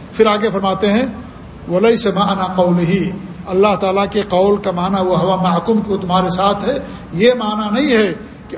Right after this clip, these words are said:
"أَنَّهُ مُخْتَلِطٌ بِالْخَلْقِ"، کہ اللہ تعالیٰ مخلوق کے ساتھ اس کا اختلاط ہے،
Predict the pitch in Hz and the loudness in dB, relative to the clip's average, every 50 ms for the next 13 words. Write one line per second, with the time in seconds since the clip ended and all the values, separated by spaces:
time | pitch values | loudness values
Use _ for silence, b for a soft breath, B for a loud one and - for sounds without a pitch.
0 | - 240 226 226 220 220 208 214 226 208 208 208 196 - - 233 220 220 214 214 | -4 -4 -2 0 0 4 4 4 4 4 2 -2 -4 -2 -2 0 2 2 2 2
1 | 226 214 202 185 202 190 190 180 - 196 202 196 190 - 196 175 160 - - - | 0 -2 0 0 2 2 2 0 0 0 0 0 0 0 -2 -2 -2 -4 -6 -10
2 | - - - - - - - - - - 196 196 202 208 202 196 202 185 175 185 | -14 -16 -18 -18 -18 -20 -20 -10 -4 0 2 4 4 4 4 2 2 0 0 2
3 | 202 226 240 254 - - - - - - - - - - - 160 170 185 175 175 | 2 4 2 2 0 -2 -8 -12 -14 -16 -18 -18 -18 -14 -10 -6 -4 -4 -2 -2
4 | 180 190 196 214 214 - - - 208 190 170 175 180 180 202 233 240 - - - | 0 2 4 4 4 2 0 0 -2 -2 0 0 0 2 2 2 2 0 -6 -12
5 | - - - - - - - - - - - - - - - - - - - - | -18 -20 -20 -20 -20 -20 -20 -20 -20 -20 -20 -20 -20 -20 -20 -20 -20 -20 -20 -20
6 | - - 185 170 - - 190 196 202 190 - - - 156 151 165 180 180 - - | -14 -10 -8 -6 -4 -2 0 0 0 0 -2 -4 -4 -2 0 2 2 2 2 0
7 | - - - 117 | -2 -4 -6 -6